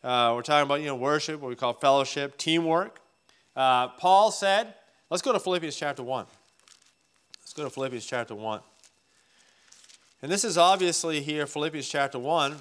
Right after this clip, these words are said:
a local church. And we'll end, uh, we'll end here for tonight. There's just several messages on this as we, as we work towards just, uh, kind of putting everything together. Um,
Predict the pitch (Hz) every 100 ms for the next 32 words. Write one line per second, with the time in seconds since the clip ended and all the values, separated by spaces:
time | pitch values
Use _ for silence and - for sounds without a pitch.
0 | - _ - - _ 135 120 123 147 160
1 | 147 139 - 214 160 - - - _ _
2 | _ _ _ _ - 113 123 113 120 110
3 | 104 98 107 120 110 120 120 107 98 113
4 | 113 107 - _ _ 202 143 127 131 156
5 | 147 131 131 127 127 117 117 113 120 120
6 | 104 98 98 95 _ _ _ _ 110 110
7 | 113 127 135 127 123 113 107 113 107 -
8 | 101 95 92 - _ _ _ _ - 110
9 | - 117 110 110 110 101 101 110 107 104
10 | 101 - _ _ _ _ _ _ _ 95
11 | 90 87 87 87